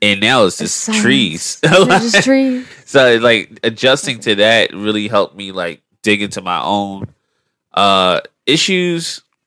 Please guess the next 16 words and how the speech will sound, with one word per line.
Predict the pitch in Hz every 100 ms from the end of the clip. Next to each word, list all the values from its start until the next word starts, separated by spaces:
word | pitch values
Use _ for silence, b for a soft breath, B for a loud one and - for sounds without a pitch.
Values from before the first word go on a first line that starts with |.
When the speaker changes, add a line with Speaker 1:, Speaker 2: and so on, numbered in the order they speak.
| _ _ -
Speaker 1:
and | 120 117 113 110 107 101 95 98 - _ _ _ _ _ _ _ _ _ _ _
realities | 101 113 120 135 143 139 139 147 123
that | 104
I |
wasn't, | 104 110 113 107
like, | 101 101 -
when | 113
you're | 135
there, | 113 110 131
you're | 117 98
like, | 95 92
"Nah, | 107 123 117 -
man, | 107
this | - -
is | 135
cool. | - 123 67 - -